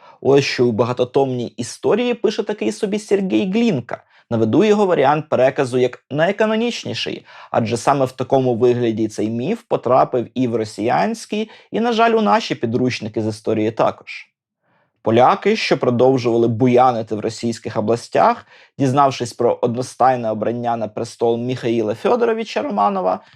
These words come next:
вирішили його занапастити. У цей час Міхаїл перебував не з матір'ю в Іпатіївській обителі, а в Костромському своєму маєтку.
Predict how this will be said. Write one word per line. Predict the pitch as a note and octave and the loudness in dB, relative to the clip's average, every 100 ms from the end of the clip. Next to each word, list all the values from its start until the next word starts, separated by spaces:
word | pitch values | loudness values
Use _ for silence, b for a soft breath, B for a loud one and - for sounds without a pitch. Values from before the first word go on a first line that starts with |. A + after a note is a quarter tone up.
| b | b
вирішили | B2+ C#3+ C#3+ D#3 C3 | 0 2 2 0 2
його | B2 A#2+ | 4 2
занапастити. | A#2 A#2+ A2+ A2+ - - G#2 - - _ b b - | 0 -2 -4 -6 -10 -6 -6 -6 -18 _ b b -12
У | |
цей | A#2 B2 A#2 | -2 0 0
час | - E3+ A3+ - C#3+ | 2 2 0 -8 -6
Міхаїл | B2+ B2+ B2+ A#3+ A#3+ | -2 0 2 2 0
перебував | - D#3+ C#3 D3 D#3 | 0 0 2 2 2
не | B2 E3 | 2 -4
з | A3 | -2
матір'ю | A3 A#3+ A#3 A3 A3+ | -2 -2 -2 -4 -4
в | |
Іпатіївській | G#3+ G#3+ G3+ G#3 G3+ G3+ - F#3+ | -4 0 -2 -2 -4 -6 -2 -2
обителі, | E3+ F3+ F#3+ - D3 D#3 B B | 2 0 0 0 0 -2 B B
а | C3+ | -2
в | D3+ | -2
Костромському | - F3+ - E3 D#3+ - B2+ B2+ C3+ | -2 -6 -4 -6 -6 -2 0 0 -2
своєму | - B2+ B2+ B2+ | -4 0 0 0
маєтку. | C3 D3+ C#3+ - _ - | -2 0 0 -2 _ -20